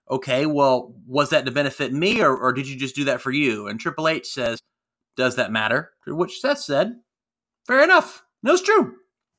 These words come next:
Seth Roll-, uh, um, excuse me, Triple H said that it was one hundred percent fair to say that they invaded SmackDown when SmackDown was at its weakest, but that was, you know, part of the cerebral assassin, cerebral assassin.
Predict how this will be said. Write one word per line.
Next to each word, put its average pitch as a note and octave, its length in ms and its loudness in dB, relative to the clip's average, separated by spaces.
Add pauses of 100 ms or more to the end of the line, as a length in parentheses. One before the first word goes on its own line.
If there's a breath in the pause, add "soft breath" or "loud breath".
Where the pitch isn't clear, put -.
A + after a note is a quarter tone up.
(540 loud breath)
Seth A3 260 -8
Roll-, A3+ 320 4
uh, C#3+ 180 -4
um, D3+ 100 2
excuse F#3+ 300 -2
me, C3 80 -2
Triple G3+ 280 2
H G3+ 140 2
said E3 260 0
that D3 180 -2
it D3+ 120 -2
was C#3+ 160 0
one F#3+ 140 0
hundred G#3+ 160 2
percent D3 300 -4
fair C#3+ 420 0 (380 soft breath)
to D3+ 80 -10
say E3 320 2
that C#3 200 -4
they C#3 380 0
invaded C3+ 300 0
SmackDown C3+ 720 0
when A#2 300 -2 (180 soft breath)
SmackDown C3+ 580 0
was B2 140 -2
at B2+ 200 0
its A#2+ 140 -10
weakest, - 360 -4 (520)
but C#3+ 400 0
that C3+ 220 0
was, B2+ 340 -4
you A#2+ 120 -10
know, A2 120 -4
part C#3+ 240 0
of C3 40 -2
the B2+ 60 -6
cerebral B2+ 340 -2
assassin, G3+ 560 0 (360 soft breath)
cerebral C3+ 600 0
assassin. F3+ 760 -2